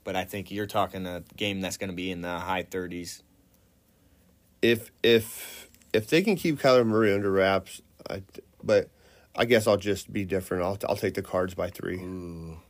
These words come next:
Speaker 1: All right, so moving on to the next game, we got the Cleveland Browns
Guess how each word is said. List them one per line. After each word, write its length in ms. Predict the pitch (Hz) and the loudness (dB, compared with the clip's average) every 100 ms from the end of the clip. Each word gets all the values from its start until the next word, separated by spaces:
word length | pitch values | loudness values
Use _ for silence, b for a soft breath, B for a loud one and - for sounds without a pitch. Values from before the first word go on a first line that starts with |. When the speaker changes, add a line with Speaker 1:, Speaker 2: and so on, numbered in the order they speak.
| b b b b b b b _ _ _ _ _ _ _ _ _ _ _ _ _ _ _ _ _ _ _ - _ _ - 101 | b b b b b b b _ _ _ _ _ _ _ _ _ _ _ _ _ _ _ _ _ _ _ -20 _ _ -18 -8
Speaker 1:
All 220 | 98 104 | -2 0
right, 300 | 104 120 98 | 4 4 2
so 380 | - 107 107 98 - - | 0 0 0 -2 -10 -6
moving 240 | 117 117 | -2 0
on 100 | 117 | 0
to 100 | 110 | 0
the 60 | 107 | -2
next 200 | 127 - | -2 -2
game, 180 | 120 113 | -2 0
we 80 | |
got 160 | 101 95 | -2 -4
the 80 | 85 - | -8 -18
Cleveland 580 | - 131 139 139 139 113 | -4 0 0 0 -2 0
Browns 460 | 117 120 120 113 | 2 4 2 -2